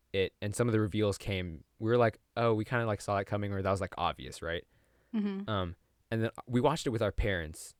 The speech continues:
Speaker 1: like, a second viewing, and they were just like, "I have no idea what's going on," right? So I
Speaker 2: Yeah.
Speaker 1: think one thing that scares me about the M C U is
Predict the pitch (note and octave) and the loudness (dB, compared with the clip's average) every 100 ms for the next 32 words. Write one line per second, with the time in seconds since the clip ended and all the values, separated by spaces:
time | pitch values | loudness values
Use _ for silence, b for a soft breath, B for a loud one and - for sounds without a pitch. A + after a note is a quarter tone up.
0 | - G2 G2 F2 F2+ E2+ F2 E2+ E2+ F2+ | -12 -8 -4 -4 -6 -4 -4 -4 -6 -10
1 | _ _ _ _ G#2+ G2+ A2 D3 A#2+ A2+ | _ _ _ _ -4 2 6 6 4 0
2 | - F#2+ F#2+ G2 F2 F2 E2 F2+ E2 E2+ | 0 0 0 0 -2 -2 -6 -6 -6 -6
3 | C#2+ - - _ - F#2+ F#2 - _ _ | -8 -14 -20 _ -2 0 0 -2 _ _
4 | _ _ _ _ - A2+ C3+ - _ - | _ _ _ _ 0 2 2 -4 _ -4
5 | G#2+ A#2+ A#2+ B2 A2+ G2+ - - - - | 0 0 0 0 2 2 0 -10 -12 -8
6 | G2 G2 G#2 G#2 G#2+ G#2 F#2 F2+ - F#2+ | -2 2 2 0 -2 -2 -2 -4 -6 -8
7 | F2+ - F#2+ A2 A2+ G#2 G2 F#2+ F2+ | -8 -8 -4 -2 -4 -4 -4 -4 -6